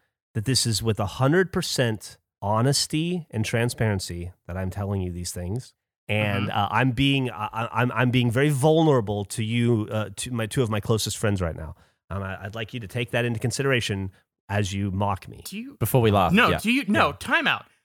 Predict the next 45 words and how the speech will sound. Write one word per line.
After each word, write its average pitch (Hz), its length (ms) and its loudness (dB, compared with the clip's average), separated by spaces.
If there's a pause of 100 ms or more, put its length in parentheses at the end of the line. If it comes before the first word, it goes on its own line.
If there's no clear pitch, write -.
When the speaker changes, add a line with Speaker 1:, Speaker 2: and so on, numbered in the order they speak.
(220)
Speaker 2:
I 311 160 4
fucking 277 500 0
said 220 380 2
last 165 680 2
episode 156 600 2
that 143 200 2
I 151 160 2
didn't 185 240 -2
know 156 220 4
what 147 280 2
years 151 320 0
my 139 180 0
teenage 156 640 -2
years 104 300 -6
were. - 240 -14 (220)
What 185 500 2
podcast 190 720 0
do 165 80 -10
you 160 80 -4
think 180 240 -2
you're 160 100 4
on 143 240 4
that 120 140 -2
you 127 80 -8
need 143 160 -6
to 151 60 -2
do 143 140 0
this 135 200 0
whole, 147 340 2
like, - 260 4 (160)
Speaker 3:
<laughs> - 160 -20
Speaker 2:
we 165 120 0
need 185 160 4
to 175 80 0
be 170 100 0
careful 180 480 4
if 226 100 6
I - 100 6
say 160 260 0
something 170 380 2
stupid? 143 800 -2
Speaker 1:
Well, 196 240 4
no, 247 120 0
I 208 220 4
just, 214 380 -6